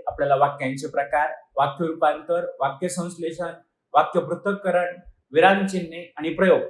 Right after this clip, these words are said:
एवढ्या घटकांचा अभ्यास करायचा आहे. आणि वाक्य विचार हा घटक राज्यसेवेसाठी खूप महत्वाचा आहे, कारण व्याकरणावरती जे चौतीस प्रश्न राज्यसेवा मुख्य परीक्षेला विचारले जातात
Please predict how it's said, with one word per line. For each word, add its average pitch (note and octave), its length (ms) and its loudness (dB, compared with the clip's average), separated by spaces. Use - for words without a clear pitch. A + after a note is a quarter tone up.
एवढ्या F3 360 6
घटकांचा F#3+ 500 0
अभ्यास C#3+ 340 -2
करायचा C3 320 -4
आहे. A2+ 200 -12
आणि D3+ 160 -2
वाक्य F3+ 340 2
विचार G3+ 320 2
हा F#3+ 180 0
घटक E3+ 380 2
राज्यसेवेसाठी G3 840 -2
खूप C4+ 260 -4
महत्वाचा D3+ 460 -2
आहे, - 80 -10
कारण F#3 340 2
व्याकरणावरती G#3 760 0
जे A#3+ 140 -12
चौतीस A3+ 460 -2
प्रश्न A3+ 460 -10
राज्यसेवा G3+ 420 4
मुख्य G#3+ 260 -2
परीक्षेला G#3 400 -4
विचारले G#3+ 400 2
जातात D#3+ 380 0